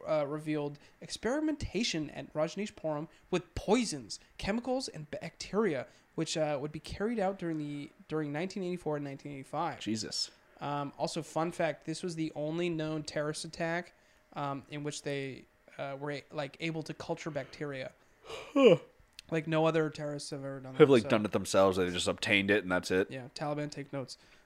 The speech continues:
Speaker 2: No.
Speaker 1: Um, <laughs> so the lab was described
Speaker 2: Cut
Speaker 1: as
Speaker 2: that, cut that.
Speaker 1: <laughs> a, quote, "bacteriological freezer dryer for large-scale production of microbes."
Speaker 2: Oh.
Speaker 1: Um,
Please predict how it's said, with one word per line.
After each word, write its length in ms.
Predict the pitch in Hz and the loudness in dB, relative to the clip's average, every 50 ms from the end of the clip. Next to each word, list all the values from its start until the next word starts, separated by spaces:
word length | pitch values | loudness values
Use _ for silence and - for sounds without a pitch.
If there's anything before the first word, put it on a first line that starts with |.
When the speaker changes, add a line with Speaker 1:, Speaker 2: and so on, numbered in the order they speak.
| - - | -4 8
Speaker 2:
No. 180 | 143 160 196 | 10 12 12
Speaker 1:
Um, 240 | 190 160 143 139 139 - 139 139 - - - 220 196 - - - | 12 8 6 2 -2 -4 -2 -2 4 12 12 12 12 12 6 -4
<laughs> 500 | - - - - - - - - 202 180 | -6 -10 -14 -18 -16 -16 -14 -12 -10 -6
so 120 | - - 185 | -2 0 4
the 120 | 180 180 | 4 4
lab 260 | 175 175 185 202 214 | 6 8 8 8 8
was 140 | 220 220 208 | 6 4 2
described 420 | 226 208 - - 196 180 175 165 - | 0 -2 2 4 4 4 4 2 4
Speaker 2:
Cut 100 | - 160 | 8 10
Speaker 1:
as 100 | 143 - | 10 10
Speaker 2:
that, 200 | - 98 87 - - | 10 8 6 6 8
cut 180 | - 117 - | 8 6 8
that. 260 | - 90 - - - - | 6 4 2 6 10 10
Speaker 1:
<laughs> 140 | 208 311 285 | 12 12 12
a, 60 | 233 | 12
quote, 340 | - 226 208 196 190 180 - - - - - - - | 12 12 12 12 10 6 2 -2 -10 -20 -20 2 6
"bacteriological 1040 | 208 226 277 - - 349 339 302 262 226 190 170 190 208 240 240 - 254 247 220 - | 6 6 6 4 0 0 2 2 2 4 4 2 2 2 0 -2 0 0 0 0 -2
freezer 500 | - - - - 180 214 285 302 294 220 | -6 -14 -8 -4 -2 -2 0 0 -2 -2
dryer 360 | 165 - 143 127 135 143 180 | -2 -2 -2 -2 -2 -2 -4
for 180 | - - 180 | -4 -6 -6
large-scale 540 | 165 160 147 147 196 - - - - 147 156 | -4 -2 0 0 -2 -2 -4 -4 -4 -4 -4
production 520 | 151 - 170 156 143 135 143 - - 165 190 | -4 -8 -10 -8 -8 -8 -8 -8 -10 -10 -10
of 160 | 202 208 - | -10 -12 -10
microbes." 580 | 233 262 311 - - - 110 92 92 - - - - | -10 -10 -10 -10 -12 -14 -14 -14 -16 -16 -14 -6 -2
Speaker 2:
Oh. 480 | 185 247 370 415 330 - 87 78 - - - - - _ _ | 0 2 4 4 6 6 6 4 2 -2 -8 -18 -20 _ _
Speaker 1:
Um, 400 | - - 151 156 156 151 151 151 | -6 -4 -2 0 0 0 -2 -4